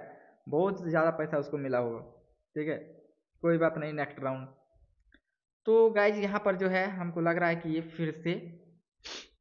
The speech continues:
फिर से ये चलाएगा। देख सकते हैं अब कक्कू, अ, कल्लू महाराज जो कहाँ लगा रहा है।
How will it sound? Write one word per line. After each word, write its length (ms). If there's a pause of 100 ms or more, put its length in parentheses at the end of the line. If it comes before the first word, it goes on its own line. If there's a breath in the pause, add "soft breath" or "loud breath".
(320)
फिर 220
से 180
ये 120
चलाएगा। 340
देख 160
सकते 240
हैं 200
अब 200
कक्कू, 280
अ, 280
कल्लू 240
महाराज 280
जो 120
कहाँ 300
लगा 200
रहा 100
है। 300